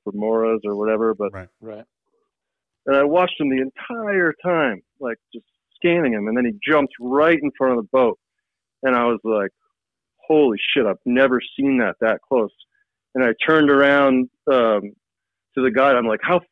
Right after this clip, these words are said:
Speaker 1: fucking cool is that?" And then I turned back around, and there's three permits sitting on the ray.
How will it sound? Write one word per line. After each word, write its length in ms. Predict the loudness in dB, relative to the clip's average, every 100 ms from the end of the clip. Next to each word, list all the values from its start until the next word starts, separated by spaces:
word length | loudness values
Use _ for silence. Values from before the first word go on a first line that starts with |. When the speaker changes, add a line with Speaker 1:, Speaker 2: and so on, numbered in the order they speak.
| -6
Speaker 1:
fucking 340 | -6 -6 -10 0
cool 300 | 2 2 2
is 60 | 2
that?" 260 | 2 0 -4 _ _ _ _ _ -2
And 240 | 0 2
then 300 | 2 2 0 -4 _ _
I 120 | -2 -2 0
turned 240 | 0 2
back 260 | 2 0 0
around, 300 | -2 -2 -2
and 80 | -4
there's 180 | -8 -6
three 140 | -4 -4
permits 360 | -4 -4 -6 -8
sitting 200 | -8 -8
on 100 | -8
the 80 | -8
ray. 180 | -8